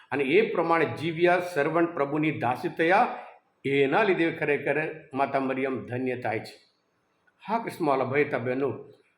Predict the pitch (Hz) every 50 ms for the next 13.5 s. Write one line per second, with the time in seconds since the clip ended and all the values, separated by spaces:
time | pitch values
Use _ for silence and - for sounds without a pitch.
0 | _ _ _ - - 151 - 202 180 135 117 143 160 208 233 220 214 196 165 160
1 | 156 151 147 131 143 135 117 101 98 - - - 120 123 123 123 113 120 131 127
2 | - - 254 269 - - 180 160 151 147 147 139 131 117 104 - - - - -
3 | _ _ _ _ - 120 135 143 131 - - 196 196 226 254 220 - 170 151 147
4 | 139 135 127 123 117 - - - - _ _ _ _ - 135 139 147 - 135 147
5 | 170 208 202 - 151 143 143 139 123 135 135 131 120 120 110 110 101 - - -
6 | - _ _ _ _ _ - 135 143 165 165 160 160 156 147 151 147 139 113 -
7 | 139 156 156 147 143 135 139 147 - 143 127 131 147 147 147 143 131 120 120 120
8 | - 120 120 120 113 113 - - 127 110 101 - - - - - _ _ _ _
9 | _ _ _ _ _ _ _ - - 180 196 202 226 220 - 208 180 - 170 151
10 | 147 131 120 131 139 147 165 160 - - 160 135 135 143 170 - - - - -
11 | _ _ _ _ 117 110 143 165 196 220 202 202 - - 165 160 151 151 135 127
12 | 127 131 165 - - - - - _ _ _ _ _ _ - 156 160 151 - -
13 | 139 135 123 120 123 127 123 123 123